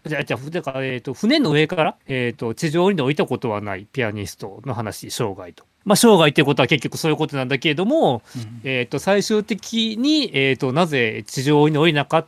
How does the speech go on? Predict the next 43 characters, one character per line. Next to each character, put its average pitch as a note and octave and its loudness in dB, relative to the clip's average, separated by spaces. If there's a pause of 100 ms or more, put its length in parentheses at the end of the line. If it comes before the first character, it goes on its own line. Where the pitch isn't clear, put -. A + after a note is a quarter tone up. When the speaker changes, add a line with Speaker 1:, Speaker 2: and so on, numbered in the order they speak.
Speaker 1:
た A3 4
っ A3 -2
て D3+ 0
い D3 4
う C#3+ 0
の A#2+ 0
が A2 -6
語 - -6 (140)
れ C#3+ 4
る C#3+ 0
ん - -6
だ B2+ -2
け B2+ -2
ど D#3 -4
も、 F#3 2 (120)
な C3+ -4
ん - -6
か A2 -10
ね、 G2+ -12
そ D#3+ -6
れ D#3 -4
が、 C3 -8 (120)
こ - 0
れ G#3+ 4
は E3+ 8
言 G3 2
っ - -10
て B2+ -2
い B2 2
い - 2
の D3 2
か G#2 -6
な、 F#2+ -10
ネ G#2 -6
タ G#2+ -4
バ G2 -8
レ F#2 -14
を。 F2 -18 (160)
Speaker 2:
い C4+ -10
い F#3 -8
っ - -18
す - -12
よ。 G#2+ -8